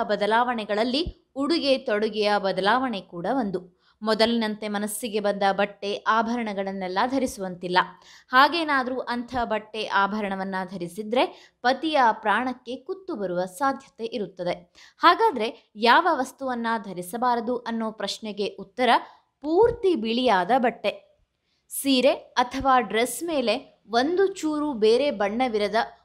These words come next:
ಪೂರ್ತಿ ಬಿಳಿ ಬಣ್ಣದ ಬಟ್ಟೆಯನ್ನ ಮದುವೆಯಾದ ಹೆಣ್ಣು ಮಕ್ಕಳು ಧರಿಸಬಾರದು. ಪೂರ್ತಿ ಬಿಳಿ ಬಣ್ಣದ ಬಟ್ಟೆ ಧರಿಸುವುದರಿಂದ ಅದು ನಿಮ್ಮ ಸಂಬಂಧದ ಮೇಲೆ ನಕಾರಾತ್ಮಕ ಪರಿಣಾಮ ಬೀರುತ್ತದೆ. ಎರಡನೆಯದಾಗಿ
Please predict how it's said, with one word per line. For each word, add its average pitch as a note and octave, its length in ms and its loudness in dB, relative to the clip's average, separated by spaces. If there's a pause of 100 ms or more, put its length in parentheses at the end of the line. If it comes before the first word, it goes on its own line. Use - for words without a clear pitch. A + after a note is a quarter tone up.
(200)
ಪೂರ್ತಿ F#4+ 540 4
ಬಿಳಿ A#3+ 340 -2
ಬಣ್ಣದ A3+ 440 -2
ಬಟ್ಟೆಯನ್ನ G#3 580 -2 (420)
ಮದುವೆಯಾದ B3+ 680 0 (100)
ಹೆಣ್ಣು A#3 360 -4
ಮಕ್ಕಳು A3+ 440 -6
ಧರಿಸಬಾರದು. F#3+ 1040 -4 (400)
ಪೂರ್ತಿ D#4 440 0
ಬಿಳಿ B3 260 -2
ಬಣ್ಣದ A#3+ 460 -2
ಬಟ್ಟೆ G#3+ 400 -2
ಧರಿಸುವುದರಿಂದ B3 800 -4 (440)
ಅದು C4+ 240 2
ನಿಮ್ಮ D4 280 -4 (180)
ಸಂಬಂಧದ D#4 640 -2
ಮೇಲೆ A#3+ 380 0
ನಕಾರಾತ್ಮಕ A#3 880 0
ಪರಿಣಾಮ A3 600 -4
ಬೀರುತ್ತದೆ. G3 720 -4 (340)
ಎರಡನೆಯದಾಗಿ B3+ 880 2